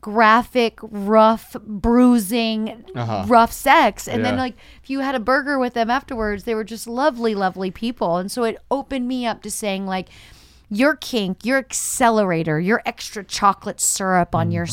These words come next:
Speaker 1: sundae
Speaker 3: Mm.
Speaker 1: is totally okay as long as you find a partner that you can communicate with and say, "This is something that I really enjoy." Um, and maybe you'll meet somebody that enjoys it as well. It's not something
Speaker 2: Right.
Speaker 1: you should continue, though, to drive for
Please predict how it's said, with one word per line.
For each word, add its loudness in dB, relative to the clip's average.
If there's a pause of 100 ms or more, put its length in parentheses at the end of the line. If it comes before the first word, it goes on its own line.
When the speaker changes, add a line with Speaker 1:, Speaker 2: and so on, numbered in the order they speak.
Speaker 1:
sundae -2 (120)
Speaker 3:
Mm. -6 (120)
Speaker 1:
is 0
totally 0
okay 2
as -6
long 0
as -4
you -4
find -2
a -2
partner 0 (340)
that -4
you -2
can -6
communicate -2
with -4
and -6
say, -4
"This -8
is -10
something -6
that -4
I -2
really -4
enjoy." -2 (440)
Um, 4
and -4
maybe -2
you'll 4
meet 0
somebody -2
that -2
enjoys 0
it -4
as -6
well. 6
It's -4
not -2
something -6
Speaker 2:
Right. -4
Speaker 1:
you -4
should -12
continue, -4
though, 0
to -4
drive -2
for -6